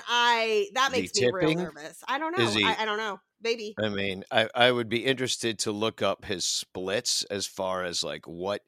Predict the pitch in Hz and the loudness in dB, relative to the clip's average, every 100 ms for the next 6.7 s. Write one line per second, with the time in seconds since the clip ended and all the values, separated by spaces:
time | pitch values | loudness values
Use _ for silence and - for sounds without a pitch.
0 | _ - 98 107 117 113 107 - 117 110 | _ -6 -4 -2 -2 0 -2 2 2 2
1 | 101 110 110 110 90 104 - 98 90 - | 0 0 0 0 -2 -4 -2 -2 -2 -2
2 | 117 110 104 - 101 101 101 101 - 101 | -2 -2 -4 -2 -2 -4 -6 -8 -6 -6
3 | 101 110 110 - - - - 117 110 107 | -4 -4 -6 -12 -20 -12 -4 -4 -2 -4
4 | 120 139 117 101 101 95 92 92 98 98 | 0 0 0 -2 -2 0 -2 0 -2 0
5 | 95 92 90 85 - 110 110 98 101 98 | -4 -4 -8 -8 -2 -2 -2 -6 -6 -6
6 | 90 - 104 92 - 92 87 | -6 -4 -2 -4 -8 -6 -6